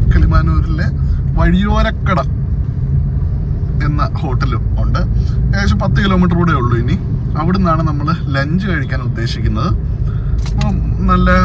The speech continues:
അടിപൊളിയായിട്ട് എല്ലാം, ആ, കല്ലിൽ അരച്ചതും അതേ കൂട്ട് നാടൻ ഐറ്റംസ് മാത്രം ഉപയോഗിക്കുന്ന ഒരു ഹോട്ടലാണ് വഴിയോരക്കട.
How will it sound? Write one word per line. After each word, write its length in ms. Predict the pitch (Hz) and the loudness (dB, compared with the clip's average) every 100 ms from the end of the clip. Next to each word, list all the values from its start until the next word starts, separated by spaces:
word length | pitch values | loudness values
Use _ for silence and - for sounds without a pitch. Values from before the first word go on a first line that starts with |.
| 180 | 4
അടിപൊളിയായിട്ട് 720 | 170 165 160 156 147 147 - 139 - - - - 135 | 4 4 2 2 0 0 0 0 -2 -2 -2 0 0
എല്ലാം, 300 | 160 165 135 - - 131 | 2 2 2 0 -2 -2
ആ, 20 | 127 131 - | -2 -2 -2
കല്ലിൽ 320 | 135 139 139 139 | -2 -2 0 0
അരച്ചതും 460 | 135 135 131 123 123 - - - - 147 | 0 0 0 0 0 -2 -2 -4 -2 -2
അതേ 140 | 135 131 | 0 0
കൂട്ട് 180 | 127 131 131 | -2 -2 -2
നാടൻ 400 | 131 135 143 139 - 131 | 0 0 0 -2 -2 -2
ഐറ്റംസ് 400 | - 135 135 - - | -2 -4 -2 -2 -2
മാത്രം 400 | - - - - - | -2 -2 0 2 2
ഉപയോഗിക്കുന്ന 560 | - - - - - 131 | 2 0 0 -2 -2 -2
ഒരു 80 | - - | -4 -4
ഹോട്ടലാണ് 580 | - - 113 110 - - - - | -4 -4 -2 -2 -2 -4 -4 -2
വഴിയോരക്കട. 540 | 135 135 131 - 190 | -2 -2 -2 -2 -2